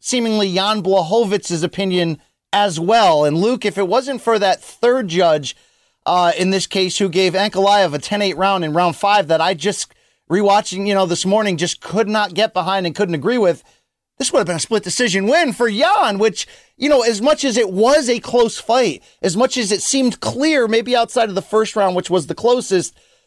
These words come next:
that each seemed to have two rounds of their own. I, I, I didn't love the scoring. I didn't love the development. I didn't even love Dana's decision to bring in two new fighters to fight for the title. This was sort of an unfortunate ending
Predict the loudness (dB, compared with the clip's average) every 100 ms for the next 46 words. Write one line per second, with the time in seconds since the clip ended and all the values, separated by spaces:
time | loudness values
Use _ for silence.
0 | -2 0 0 0 -2 -2 -2 -2 0 0
1 | 0 -2 -2 0 2 2 2 0 0 0
2 | 0 0 2 2 2 0 -2 _ _ _
3 | _ _ _ _ _ _ _ _ _ -8
4 | -4 -2 -4 -10 _ -10 -10 -4 -4 -2
5 | 0 0 2 0 0 -2 -6 0 2 2
6 | 0 0 0 0 0 0 -2 -4 0 2
7 | 2 0 -2 -2 -4 -2 0 0 0 2
8 | 2 0 -2 -2 -4 -4 -2 -2 0 0
9 | -2 0 0 0 0 0 2 2 2 0
10 | 0 -4 -4 0 0 -2 -6 0 2 2
11 | 2 0 -2 0 0 2 0 0 -2 -2
12 | 0 -2 0 -2 -2 -2 -2 0 0 -2